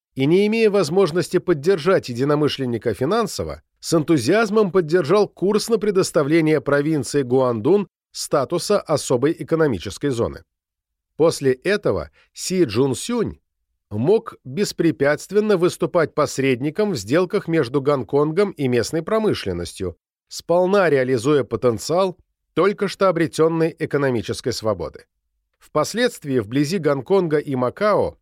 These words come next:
были учреждены еще три особые экономические зоны, в которых с разрешения властей действовали рыночные механизмы. Зоны пользовались бешеным успехом.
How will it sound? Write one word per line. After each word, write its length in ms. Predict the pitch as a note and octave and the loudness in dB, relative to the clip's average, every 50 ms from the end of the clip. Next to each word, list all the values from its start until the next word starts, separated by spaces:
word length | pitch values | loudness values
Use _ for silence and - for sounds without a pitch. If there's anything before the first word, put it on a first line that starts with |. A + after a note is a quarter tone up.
| _ _ _ _ - | _ _ _ _ -12
были 300 | G2 G2 C#3+ G3 G#3 G#3+ | -4 0 0 2 2 0
учреждены 560 | G3 - - F3+ E3+ D#3 B2 B2+ D#3 E3+ G3+ | -2 -2 0 0 0 0 0 0 -2 0 0
еще 400 | G#3 E3+ E3+ F3 - - A3+ A3+ | 0 0 -2 -2 -2 -2 -2 -2
три 280 | - - F#3+ E3 D#3+ | -2 -2 -2 0 0
особые 640 | F#3 G3+ F3 - - F3+ E3 C#3+ D#3+ E3+ F3 - E3 | 2 0 0 -2 -2 -2 0 2 2 2 2 0 -2
экономические 720 | - - E3+ E3+ D#3 C#3+ A#2 - D3 - - F#3+ G3+ G#3+ | -2 -2 0 0 0 0 0 -2 -4 -8 -6 -4 -4 -4
зоны, 360 | F3 D#3 B2+ F#2 D#2 D2 C2+ - _ _ _ _ _ _ _ | -2 -2 -4 -4 -4 -8 -14 -18 _ _ _ _ _ _ _
в 120 | _ - - | _ -10 -4
которых 560 | - D3+ C#3 - D#3+ D#3+ D3+ C#3+ - - - _ | -2 -2 0 2 4 4 4 2 -2 -4 -12 _
с 120 | - - C#3+ | -6 -2 0
разрешения 680 | C#3+ C#3+ B2 C#3+ E3+ C#3+ - - C#3+ A#2+ A2 G#2+ G2+ | 2 2 2 2 0 0 0 -2 0 0 0 0 0
властей 580 | F#2+ A2 A#2 G#2+ - - - G3+ A3 G#3 - _ _ _ _ _ _ - | 0 0 0 0 -2 -4 -6 -4 -4 -4 -6 _ _ _ _ _ _ -20
действовали 640 | A2 G2 A2+ C3+ C#3 B2+ - - - F#3 G3 G3+ | -8 -4 -2 0 0 0 -2 -4 -4 -2 0 2
рыночные 540 | G3+ F3 C#3+ C3 A#2+ A#2 - - C#3 C#3 C#3 | 2 2 2 2 0 -2 -2 -2 -2 0 0
механизмы. 600 | C#3 C3+ - D3 C#3 B2+ F#2 D#2 D2+ D2+ C#2 C#2 _ _ _ _ _ _ _ _ _ _ - | 0 -2 -2 -2 -4 -4 -6 -8 -10 -14 -18 -18 _ _ _ _ _ _ _ _ _ _ -12
Зоны 360 | G#2+ F#2 A2 D3+ E3 F#3 F3 | -4 0 2 2 2 2 0
пользовались 600 | F3 F3+ F#3 F#3 E3 B2+ D#3+ E3+ F3 F3 D3+ A#2 | 0 2 2 2 2 2 2 2 2 2 0 -2
бешеным 460 | A#2 A2+ F3 F#3 - - B2 G#2 F#2 F2 | -2 -2 -2 -2 0 -2 -4 -4 -4 -6
успехом. 500 | E2 - - - D2 C2+ - - G1+ - | -8 -10 -12 -12 -12 -12 -14 -16 -20 -20